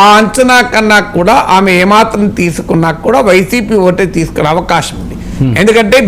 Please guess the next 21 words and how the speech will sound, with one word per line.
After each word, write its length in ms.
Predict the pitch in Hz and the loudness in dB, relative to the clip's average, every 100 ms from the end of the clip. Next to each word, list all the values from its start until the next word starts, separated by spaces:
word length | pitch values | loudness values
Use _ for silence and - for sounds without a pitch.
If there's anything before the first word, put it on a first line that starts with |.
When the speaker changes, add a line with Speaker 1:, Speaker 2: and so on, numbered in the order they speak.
| 175 | 2
Speaker 1:
బి-, 180 | 214 196 | 2 2
అది, 160 | 196 214 | 2 2
ఆ, 340 | 208 - - 175 170 156 | -2 -4 0 2 2 0
విపక్ష 360 | 180 254 220 233 233 | 0 0 0 2 2
ఓటు 140 | 202 - | 2 0
చీ-, 180 | 208 - 202 | -2 -2 -2
తీసుకుంటుంది 680 | 208 - 202 190 196 185 170 | -2 -2 -2 0 0 2 2
అన్నది 280 | 170 208 285 - - - - - | 0 0 -2 -6 -12 -12 -8 0
బీజేపీ 520 | 170 247 240 220 226 233 196 | 2 4 4 2 2 -2 0
టీడీపీతో 560 | 202 220 - 185 208 160 - | 0 0 -2 -2 -2 -2 0
కలవని 420 | 165 202 226 226 - | 2 4 4 2 2
సమయంలో 420 | 180 175 170 175 165 | 0 0 0 0 -2
చేసిన 240 | 147 - - | -6 -6 -6
విశ్లేషణ. 420 | - - 107 - - - - - - - | -6 -6 -6 -8 -10 -12 -12 -12 -4 0
బీజేపీ 420 | 233 254 269 269 247 | 2 2 0 0 0
టీడీపీతో 600 | 202 226 233 214 220 233 220 - | 0 0 0 -2 -2 0 0 0
కలిసిన 440 | 165 185 165 226 220 - | -2 0 0 0 0 0
తర్వాత 480 | 165 151 143 120 - 185 - - - - - | 0 0 -2 -4 -4 -4 -4 -14 -14 -8 0
మీ 100 | 233 220 208 | 0 2 4
కాంగ్రెస్ 400 | 233 262 254 233 226 | 4 4 2 2 2
ఓటింగ్, 420 | 226 233 233 220 | 2 2 0 0